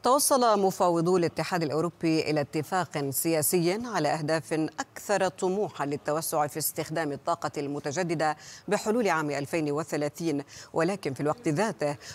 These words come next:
هناك عوائق تعرقلهم مع خطتهم للطاقة النظيفة بعد حرب أوكرانيا ومشاكل النفط. الطائرات الخاصة على سبيل المثال زاد استخدامها في أوروبا بنسبة أربعة وستين في المائة مقارنة بالعام الماضي،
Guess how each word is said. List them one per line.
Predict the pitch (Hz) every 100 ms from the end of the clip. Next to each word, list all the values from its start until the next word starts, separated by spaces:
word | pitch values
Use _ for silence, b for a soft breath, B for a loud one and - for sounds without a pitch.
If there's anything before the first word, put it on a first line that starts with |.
| -
هناك | 196 233 233
عوائق | 202 190 185 214 226 156 -
تعرقلهم | 143 185 170 170 - - 240 147 131 135 139 -
مع | 170 226 247
خطتهم | - 185 - 156 151 139
للطاقة | 143 - 160 147
النظيفة | 151 143 143 156 160 147 - B -
بعد | 160 160 160
حرب | - 233 190
أوكرانيا | 160 151 - 175 165 156
ومشاكل | 151 151 151 147 165 165 143
النفط. | 127 123 - 143 B B B B -
الطائرات | - 254 247 285 302
الخاصة | 262 233 - 208 151 - 151 147
على | - 180 160
سبيل | 170 170 196
المثال | 208 233 220 240 170 156 156 B B B
زاد | 190 262 262 170
استخدامها | 160 - 180 175 165 151 151
في | 151
أوروبا | 147 165 170 - 160
بنسبة | 147 156 185 165 160 - - 240
أربعة | 262 254 202 202
وستين | 165 151 151 151 165 151
في | 143
المائة | 156 165 165
مقارنة | 151 147 156 156 165 156
بالعام | 156 156 151 165
الماضي، | 180 208 214 165 147